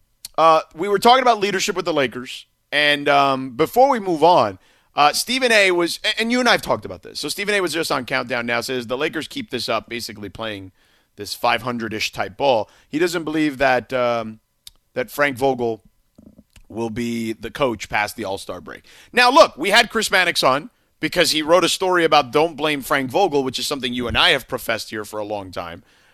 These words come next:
um, because it, it's not his fault. I mean, he's not anywhere near the top, in my opinion, or your opinion. Uh, we're to blame,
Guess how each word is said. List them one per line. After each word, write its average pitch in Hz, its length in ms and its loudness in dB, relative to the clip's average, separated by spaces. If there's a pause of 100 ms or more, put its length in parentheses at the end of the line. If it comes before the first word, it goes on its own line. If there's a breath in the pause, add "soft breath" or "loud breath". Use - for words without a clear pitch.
(140)
um, 127 440 4
because 127 260 -8
it, 127 240 -2
it's 127 220 -6
not 147 280 0
his 165 260 -2
fault. 101 360 -8
I 110 60 -10
mean, 110 140 -8
he's 135 180 -6
not 117 240 -6
anywhere 131 260 -6
near 131 240 -4
the 104 100 -8
top, 120 320 -2
in 98 100 -14
my 127 160 0
opinion, 104 420 -4
or 208 180 2
your 101 200 -6
opinion. 90 420 -14 (320 soft breath)
Uh, 101 280 -4
we're 135 220 0
to 113 60 -2
blame, 131 540 -4